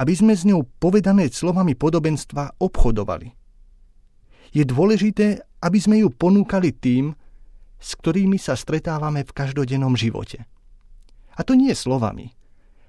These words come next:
ale postojmi, ktoré si vyžaduje konkrétna situácia. Je nevyhnutné, aby sme sami spoznali jej hodnotu vo vlastnom živote.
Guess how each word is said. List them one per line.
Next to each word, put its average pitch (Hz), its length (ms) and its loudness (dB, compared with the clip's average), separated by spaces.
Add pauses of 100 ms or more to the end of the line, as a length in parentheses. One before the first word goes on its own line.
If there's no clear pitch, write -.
ale 127 160 -4
postojmi, 160 720 -6
ktoré 156 240 -6
si 117 240 -4
vyžaduje 139 560 -4
konkrétna 127 640 0
situácia. - 720 -10 (1700)
Je 131 160 2
nevyhnutné, 123 800 -2 (640)
aby 143 160 -8
sme 185 160 0
sami 196 320 0
spoznali 113 560 -4
jej 101 160 -2
hodnotu 113 400 -2
vo 107 160 -6
vlastnom 120 400 -2
živote. 104 480 -10